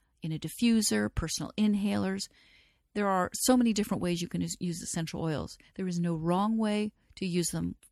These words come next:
when you're healing grief. Let me get back to the whole energy thing. So,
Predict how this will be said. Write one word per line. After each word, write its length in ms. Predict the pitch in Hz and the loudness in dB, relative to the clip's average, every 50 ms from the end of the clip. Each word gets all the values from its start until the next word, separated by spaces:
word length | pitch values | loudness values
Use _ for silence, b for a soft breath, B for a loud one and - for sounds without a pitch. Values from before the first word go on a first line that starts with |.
| _ | _
when 160 | _ 185 175 170 | _ -4 -2 -2
you're 100 | 156 151 | -2 -2
healing 360 | - 185 175 160 156 156 156 | 0 0 0 0 0 -4 -2
grief. 440 | - 165 165 147 - - - - - _ _ _ _ _ _ _ _ _ _ _ _ _ _ | -2 -2 -2 -2 -2 -8 -12 -14 -16 _ _ _ _ _ _ _ _ _ _ _ _ _ _
Let 60 | - | -4
me 60 | 170 | -2
get 120 | 175 - 180 | 0 0 0
back 140 | 180 175 - | 0 0 -2
to 60 | - | 0
the 100 | 165 170 | 0 0
whole 180 | 156 180 170 - | 2 2 0 2
energy 260 | - 160 165 151 160 | 0 -2 -2 -2 -2
thing. 220 | 151 - 147 - - | -2 -2 -4 -4 0
So, 280 | - - 214 175 - | 4 6 6 6 4